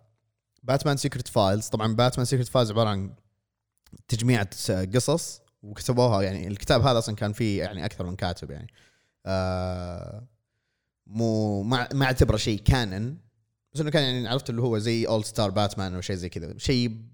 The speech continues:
بنفس الأسلوب. وال-، وواحدة من كتبه اللي هي فامبريلا وريد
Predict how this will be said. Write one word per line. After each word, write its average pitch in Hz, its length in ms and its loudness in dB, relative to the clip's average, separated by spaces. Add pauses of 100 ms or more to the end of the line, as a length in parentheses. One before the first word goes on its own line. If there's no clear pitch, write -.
(100)
بنفس 120 320 -2
الأسلوب. 87 1000 -10 (880)
وال-، 123 400 -2
وواحدة 175 440 2
من 175 100 -4
كتبه 196 420 0 (640)
اللي 110 240 -4
هي 135 300 2
فامبريلا 127 560 -2
وريد 107 460 -6